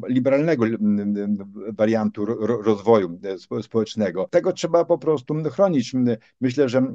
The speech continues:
Zachód ma szansę, jeżeli wykaże, by-, będzie wystarczająco mądry, chociaż to, co się może stać w Ameryce, to będzie bardzo ciężkie doświadczenie przez kolejne cztery lata. No, miejmy nadzieję, że my to w Europie potrafimy przetrwać. Jeżeli przetrwamy, jeżeli o-, obronimy wiarygodność swojego systemu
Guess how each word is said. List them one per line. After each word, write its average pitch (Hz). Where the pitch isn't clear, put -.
Zachód 135
ma 123
szansę, 117
jeżeli 131
wykaże, 117
by-, 113
będzie 120
wystarczająco 123
mądry, 120
chociaż 127
to, 131
co 120
się 120
może 117
stać 120
w 110
Ameryce, 120
to 110
będzie 107
bardzo 113
ciężkie 113
doświadczenie 104
przez 113
kolejne 104
cztery 104
lata. 101
No, 110
miejmy 107
nadzieję, 104
że 98
my 104
to 104
w 95
Europie 98
potrafimy 98
przetrwać. -
Jeżeli 131
przetrwamy, 151
jeżeli 123
o-, 120
obronimy 135
wiarygodność 113
swojego 104
systemu 107